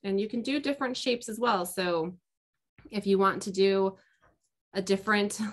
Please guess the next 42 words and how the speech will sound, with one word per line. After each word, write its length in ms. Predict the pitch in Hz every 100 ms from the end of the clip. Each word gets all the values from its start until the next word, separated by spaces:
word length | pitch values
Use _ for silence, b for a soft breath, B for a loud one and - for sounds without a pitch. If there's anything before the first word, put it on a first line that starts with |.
| -
little 220 | 226 220
shape 360 | 208 - 214 220
instead, 400 | 208 214 202 190
you 60 | 202
could 100 | 185
do 120 | 170
little 200 | 165 165
circles 840 | 170 285 294 294 269 262 262 262
or 560 | - 185 233 262 175 185 - 208 -
little 260 | 202 185
hearts. 680 | 185 320 302 269 269 - - b b b -
Uh, 140 | 202 190
you 80 |
could 80 | 202
definitely 260 | 247 285 277
do 140 | 226
all 120 | 202
sorts 220 | 208 208 202
of 120 | 202
things 320 | 185 180 180
like 160 | 175 180
little 260 | 180 175
pie 320 | 170 - 175
cutouts 480 | 175 - 180 165 180
at 100 | 160
the 80 | 160
top. 420 | - 151 175 214 _ _ _ _ _ _ _ _
The 100 | 196
goal 200 | 190 185
is 60 |
that 100 | 185
this 160 | 185 180
looks 220 | 190 185 -
like 160 | 175
a 40 | 175
little 240 | 180 160
cutout, 640 | - 294 247 185 180 - 208 196 - _ _ -
and 160 | 185
you 80 | 165
can 60 | 160
kind 180 | 196
of 120 | 170